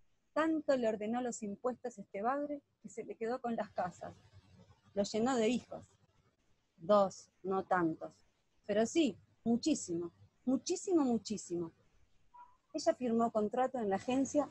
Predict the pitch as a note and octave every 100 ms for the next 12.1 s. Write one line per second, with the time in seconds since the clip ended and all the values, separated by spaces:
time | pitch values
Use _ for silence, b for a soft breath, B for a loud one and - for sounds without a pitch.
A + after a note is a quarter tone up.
0 | - B3 C4+ B3 G#3+ G3+ G3+ F#3+ A3 A3
1 | A#3+ - - G#3 G#3 G3+ G3+ - F3+ F3
2 | - D#3+ - _ - _ _ A#3 A#3+ G#3
3 | - F#3+ F#3 F#3 A3+ A3 G3+ - - _
4 | F#3+ G#3+ A#3 G3 F3+ F#3+ F#3 - - A3
5 | A3 G3+ G3 - C4 C#4+ B3 G3+ E3+ D#3
6 | - _ _ _ _ _ _ _ A#3+ B3+
7 | B3+ A#3+ C#4 D4 E4+ - E4+ - _ _
8 | _ B3 A#3+ B3+ D4 E4 D4+ - G3 E3+
9 | E3 - _ _ - - C#4 B3+ G3+ F#3
10 | G3 F3+ _ _ _ _ - A#3 B3+ B3+
11 | E4+ E4 B3 G#3+ G3+ F#3+ F#3 - F#3 E3